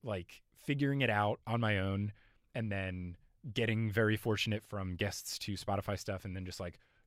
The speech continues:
making the most of things that fell towards me. So, uh, I'm very happy, and Multitude stands for this, and I try to stand for this too. That's why I'm always happy to talk about stuff like this. Is just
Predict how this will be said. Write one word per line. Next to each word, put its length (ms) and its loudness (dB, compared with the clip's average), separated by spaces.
making 440 -2
the 80 0
most 280 -4
of 100 -6
things 240 -4
that 240 -6
fell 480 -2
towards 300 4
me. 200 4
So, 600 -2
uh, 320 -8
I'm 380 -4
very 240 0
happy, 400 -2
and 160 -4
Multitude 460 -2
stands 260 0
for 140 -6
this, 160 -2
and 100 -6
I 80 -2
try 140 -4
to 40 -2
stand 200 -6
for 60 -10
this 140 -8
too. 160 -4
That's 140 -6
why 80 -4
I'm 80 -4
always 160 -4
happy 200 -6
to 80 -4
talk 180 -8
about 180 -10
stuff 180 -14
like 140 -14
this. 320 -12
Is 180 -10
just 460 -8